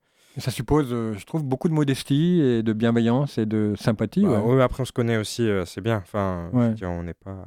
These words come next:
Speaker 1: Parce que les artistes, on a, on pourrait penser qu'ils ont un ego, euh, des fois, à la place de
Speaker 2: <laughs>
Speaker 1: <laughs> enfin, un ego un peu surdimensionné.
Speaker 2: Ouais, ouais, il y en a, il y en a.
Speaker 1: Que l'on pense à, je sais pas, euh, enfin, moi, ma génération, c'est Mick Jagger, qui, bon,
Speaker 2: Mm.
Speaker 1: il, euh, il s'est jamais fait remplacer. <laughs>
Speaker 2: Oui, non, mais après, on peut,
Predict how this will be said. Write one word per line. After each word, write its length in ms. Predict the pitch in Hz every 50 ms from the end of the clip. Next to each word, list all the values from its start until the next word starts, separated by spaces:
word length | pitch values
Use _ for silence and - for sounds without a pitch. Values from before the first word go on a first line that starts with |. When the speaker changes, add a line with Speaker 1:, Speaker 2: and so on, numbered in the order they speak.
| 98 - _
Speaker 1:
Parce 80 | -
que 40 | - 131
les 100 | 117 135
artistes, 320 | 131 - - 170 165 -
on 80 | 139 127
a, 40 | 117 113 -
on 60 | 123
pourrait 220 | 107 - 117 120 113
penser 300 | 131 127 110 - 160 151
qu'ils 340 | 135 123 110 110 113 107 107
ont 60 | 107
un 60 | 107
ego, 340 | 113 113 110 123 131 139 131
euh, 200 | 113 104 98 98 101
des 120 | 101 101
fois, 180 | - - 127 123
à 40 |
la 80 | 117 107
place 260 | - - 113 107 98
de 200 | 107 104 104 98 101 98 98 95 95 98 98
Speaker 2:
<laughs> 320 | 98 95 - - - 127
Speaker 1:
<laughs> 0 |
enfin, 920 | 131 - - - - 127 110 - - - - - - _ - - - - 151
un 40 | 147
ego 240 | 147 165 143 165 165
un 200 | - - - -
peu 100 | - 151
surdimensionné. 580 | - - 127 113 120 123 117 113 107 123 127 131
Speaker 2:
Ouais, 120 | 135 139 135
ouais, 140 | 123 127
il 40 | 143
y 40 | 143
en 100 | 127 120
a, 120 | 107 98 107
il 80 | 107
y 20 | 101
en 100 | 98 92
a. 80 | 87 104 - _ _ _ _
Speaker 1:
Que 80 | - 127
l'on 160 | 117 117 110
pense 320 | - - 127 123 107 - 113
à, 380 | 107 110 113 117 113 110 107 101
je 80 | -
sais 100 | - 117
pas, 200 | 101 - - 127 131
euh, 220 | 127 110 101 98 98 101 98
enfin, 100 | - 113 110
moi, 160 | 113 123 123 110 117
ma 100 | 117 117
génération, 520 | 104 120 117 117 117 117 107 - 131 131
c'est 140 | 113 - 110
Mick 180 | 104 110 110 110
Jagger, 360 | 107 123 127 120 139 147 143 120 104
qui, 80 | -
bon, 140 | 107 110 120
Speaker 2:
Mm. 40 | 117 143 147 135
Speaker 1:
il, 160 | 98 92 95 98 - _ _ _ _ _ _ _ _ _ _ _ _ _ - -
euh, 120 | - 82 -
il 80 | - 110
s'est 140 | - - 110
jamais 180 | 113 113 120 117
fait 80 | -
remplacer. 500 | 117 110 110 101 127 120 - - 127 107 98
<laughs> 400 | - - - - - - 135 143
Speaker 2:
Oui, 160 | 156 160 160
non, 160 | 160 143 135 139
mais 120 | 135 123
après, 240 | 117 117 - - -
on 80 | 151 135
peut, 100 | 127